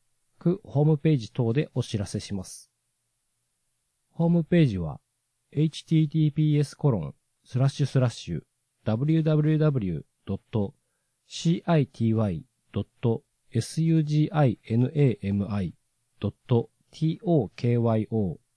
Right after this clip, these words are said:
ドットジェーピースラッシュ更新手続きはお早めに。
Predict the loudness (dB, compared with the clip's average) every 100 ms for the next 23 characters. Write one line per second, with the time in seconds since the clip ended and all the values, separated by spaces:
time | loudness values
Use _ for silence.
0 | -8 -8 -6 -4 -4 -6 _ 0 0 0
1 | -2 -2 -6 -6 -6 -8 -14 -14 _ _
2 | _ _ _ _ _ _ _ _ _ _
3 | _ _ _ _ _ _ _ _ _ _
4 | _ _ _ _ _ _ _ _ _ _
5 | _ _ _ _ _ _ _ _ _ _
6 | _ _ -4 0 0 0 -2 0 -2 -2
7 | -2 -4 -4 -6 -6 -12 _ -6 0 2
8 | 2 2 0 -2